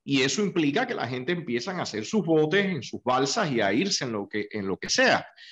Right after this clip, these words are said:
Curiosamente, el régimen ha abierto una tienda de productos náuticos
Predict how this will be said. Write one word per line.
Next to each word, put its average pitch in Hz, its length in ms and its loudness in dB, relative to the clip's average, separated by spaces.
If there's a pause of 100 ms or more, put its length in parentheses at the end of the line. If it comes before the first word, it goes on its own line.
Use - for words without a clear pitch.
(220)
Curiosamente, 180 720 2
el 214 80 0
régimen 233 560 -2
ha 151 180 0
abierto 180 420 -2
una 160 220 -2
tienda 202 360 0
de 123 100 0
productos 151 600 -4
náuticos 214 720 -4